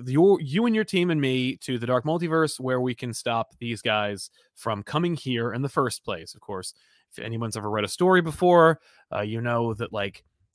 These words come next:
they don't have the ability to teleport to that universe, but they will once we bring June to that universe.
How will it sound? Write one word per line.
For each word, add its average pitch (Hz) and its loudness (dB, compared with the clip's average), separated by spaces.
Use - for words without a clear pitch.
they 120 -2
don't 117 -6
have 123 -2
the 127 0
ability 127 2
to 120 0
teleport 120 -2
to 123 -2
that 120 -2
universe, 139 0
but 107 -6
they 104 -2
will 170 4
once 120 -4
we 123 -2
bring 98 -6
June 123 -2
to 104 -8
that 98 -4
universe. 196 4